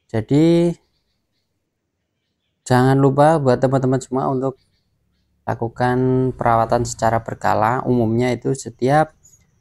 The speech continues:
dua puluh ribu kilometer itu dilakukan penggantian filter dryer silika seperti ini dan penambahan oli kompresor.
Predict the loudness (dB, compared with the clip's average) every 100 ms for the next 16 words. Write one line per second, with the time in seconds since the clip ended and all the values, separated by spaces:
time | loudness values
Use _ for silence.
0 | _ 0 0 4 2 2 -2 -2 0 0
1 | 2 0 -2 -2 -2 -2 -4 -8 _ _
2 | -2 0 -2 -6 _ _ _ _ _ _
3 | -2 0 0 -2 0 0 -2 -2 -2 0
4 | -4 -4 -6 -4 -6 -8 -8 -6 -6 -8
5 | -10 -6 -6 -6 -10 -6 -4 -2 -4 -4
6 | -6 -6 -10 _ _ -6 -2 -2 -2 -2
7 | -2 -4 -8 -8 -10 -12 -16 -10 -8 -8